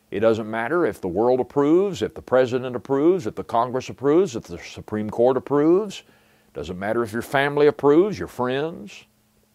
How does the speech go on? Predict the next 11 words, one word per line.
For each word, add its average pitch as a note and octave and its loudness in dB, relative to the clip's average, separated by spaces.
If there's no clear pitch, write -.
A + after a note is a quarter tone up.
It - -16
doesn't D#3 0
matter G3 0
if D#2 -10
you A2+ 0
or F#2 2
I A#2+ 0
think B2 -8
it's G2+ -4
all G2+ 2
right. F#2+ -6